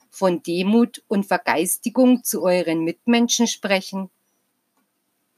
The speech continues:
Die Tugend ist verachtet und für etwas Schädliches oder Unnützes gehalten worden.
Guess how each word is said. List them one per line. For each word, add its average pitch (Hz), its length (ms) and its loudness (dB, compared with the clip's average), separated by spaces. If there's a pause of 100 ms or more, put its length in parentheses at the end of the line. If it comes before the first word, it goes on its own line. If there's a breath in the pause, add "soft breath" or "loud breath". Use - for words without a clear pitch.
(2000)
Die 233 140 4
Tugend 277 420 6
ist 247 240 2
verachtet - 920 0
und 214 200 0
für - 240 0
etwas 202 420 0
Schädliches 220 840 0
oder 208 320 0
Unnützes 180 640 0
gehalten 160 640 -4
worden. 151 480 -4